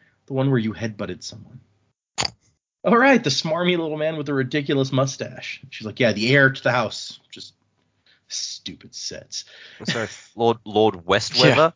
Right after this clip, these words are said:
Speaker 2: Why, why do they need weather in their name?
Speaker 3: <laughs>
Speaker 1: <laughs>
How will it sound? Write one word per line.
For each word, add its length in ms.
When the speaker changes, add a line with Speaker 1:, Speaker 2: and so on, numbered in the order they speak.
Speaker 2:
Why, 300
why 280
do 80
they 140
need 300
weather 420
in 80
their 160
name? 400
Speaker 3:
<laughs> 80
Speaker 1:
<laughs> 1800